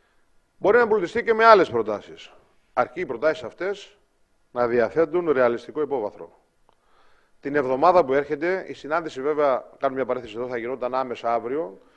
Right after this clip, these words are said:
αλλά λόγω αδυναμίας του συναδέλφου του κυρίου Παυλίδη, που είναι εκτός κο και μου ζήτησε να πάει την επόμενη εβδομάδα, θα προσδιοριστεί την επόμενη εβδομάδα και με τους επικεφαλείς των άλλων παρατάξεων, στους οποίους θα δοθεί η πρόταση αμέσως μετά.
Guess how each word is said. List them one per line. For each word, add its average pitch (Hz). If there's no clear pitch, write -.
αλλά 127
λόγω 147
αδυναμίας 135
του -
συναδέλφου 120
του 110
κυρίου 131
Παυλίδη, 120
που 117
είναι 120
εκτός 117
κο 170
και 143
μου 117
ζήτησε 120
να 113
πάει 131
την 117
επόμενη 117
εβδομάδα, 120
θα 156
προσδιοριστεί 113
την 131
επόμενη 127
εβδομάδα 120
και 160
με 165
τους 151
επικεφαλείς 131
των 123
άλλων 120
παρατάξεων, 123
στους 143
οποίους 139
θα 156
δοθεί 160
η 135
πρόταση 165
αμέσως 131
μετά. 104